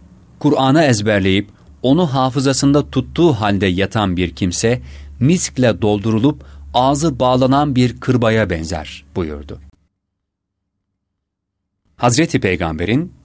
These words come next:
başkanlığı en fazla Kur'an bilene verdiğine dair Hazreti Osman'ın rivayeti. Hazreti Peygamber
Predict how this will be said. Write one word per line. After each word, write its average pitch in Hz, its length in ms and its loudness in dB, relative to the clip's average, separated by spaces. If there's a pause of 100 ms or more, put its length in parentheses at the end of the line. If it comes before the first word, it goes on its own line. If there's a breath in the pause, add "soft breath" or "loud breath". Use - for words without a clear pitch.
başkanlığı 98 720 0 (360 loud breath)
en 180 180 0
fazla 147 460 0
Kur'an 143 460 0
bilene 101 360 0
verdiğine 98 520 0
dair 92 400 -2 (180 loud breath)
Hazreti 147 380 -2
Osman'ın 117 540 2
rivayeti. 80 580 -4 (480)
Hazreti 127 420 0
Peygamber 90 580 -4